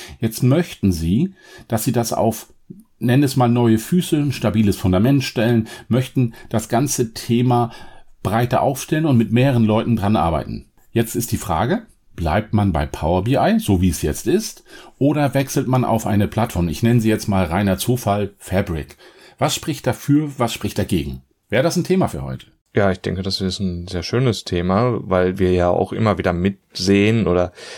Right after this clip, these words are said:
Speaker 2: wir haben die Frage ja schon, glaub, ich bin mir gar nicht sicher, ob wir sie schon mal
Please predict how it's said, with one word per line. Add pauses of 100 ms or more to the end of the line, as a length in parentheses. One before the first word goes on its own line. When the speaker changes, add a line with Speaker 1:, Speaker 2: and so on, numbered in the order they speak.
(140)
Speaker 2:
wir
haben
die
Frage
ja
schon, (320)
glaub,
ich
bin
mir
gar
nicht
sicher,
ob
wir
sie
schon
mal